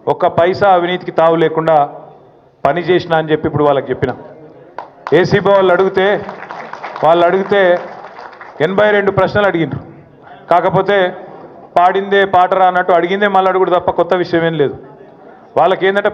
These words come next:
పాపం రేవంత్ రెడ్డి బల్మిటికి ఒక కేసు పెట్టించిండని వాళ్ళకు కూడా అర్థమైంది.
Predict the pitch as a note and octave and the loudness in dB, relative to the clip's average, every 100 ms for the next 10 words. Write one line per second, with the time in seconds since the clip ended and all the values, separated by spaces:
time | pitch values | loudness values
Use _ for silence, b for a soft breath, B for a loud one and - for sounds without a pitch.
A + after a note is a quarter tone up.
0 | F#3+ F#3 F#3+ F3 F#3+ F#3+ F3+ F3+ F#3+ F3 | 2 0 0 2 2 2 -2 2 2 2
1 | E3+ - - - - - A#2 D3+ F3+ G3+ | -2 -12 -20 -20 -20 -12 0 0 2 -2
2 | G3+ G#3 F#3 F#3+ F#3+ F#3+ F#3 F#3+ F#3+ E3+ | -2 0 2 2 2 0 -2 -2 0 2
3 | E3 F3 F3+ E3 D#3+ C#3+ A#2 | 2 2 2 2 0 0 -6